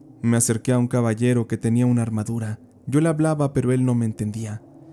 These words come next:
Al ver mi desesperación, puso su mano en mi hombro y me empezó a poner sus palabras en mi mente.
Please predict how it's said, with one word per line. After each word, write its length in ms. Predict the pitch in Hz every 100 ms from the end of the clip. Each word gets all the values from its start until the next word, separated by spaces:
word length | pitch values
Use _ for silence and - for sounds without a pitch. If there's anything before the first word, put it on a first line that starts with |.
| - -
Al 140 | -
ver 140 | 120 127
mi 100 | 139
desesperación, 880 | 127 - 117 120 113 - 123 143 143
puso 240 | 135 131
su 140 | 123 123
mano 320 | 123 127 123
en 80 | 113
mi 140 | 117
hombro 360 | 120 120 113 - - - -
y 80 | 123
me 80 |
empezó 360 | 131 131 127 160
a 100 | 170
poner 260 | 190 180 175
sus 160 | 170
palabras 640 | - 151 143 143 135 123 -
en 120 | 117
mi 100 | 113
mente. 440 | 113 110 107 101